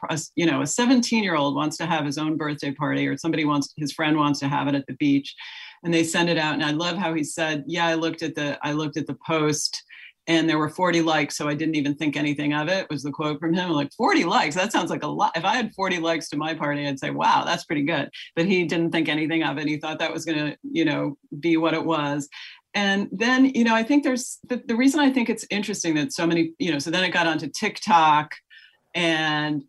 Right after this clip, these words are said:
it just g-, spread everywhere, you know, and I, I'm interested in the phenomenon of,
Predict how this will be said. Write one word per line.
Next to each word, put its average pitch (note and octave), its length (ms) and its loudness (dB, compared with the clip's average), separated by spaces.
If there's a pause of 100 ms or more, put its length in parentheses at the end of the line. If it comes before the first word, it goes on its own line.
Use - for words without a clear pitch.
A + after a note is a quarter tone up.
it E3+ 100 -2
just E3 340 -4
g-, E3+ 140 -6
spread - 440 2
everywhere, D#3+ 760 0
you E3+ 180 0
know, E3 260 0
and F3+ 120 2
I, F3+ 120 2 (120)
I'm B3 180 2
interested A#3 420 0
in F3 100 -4
the E3 100 -4
phenomenon E3 800 0
of, D3 240 -6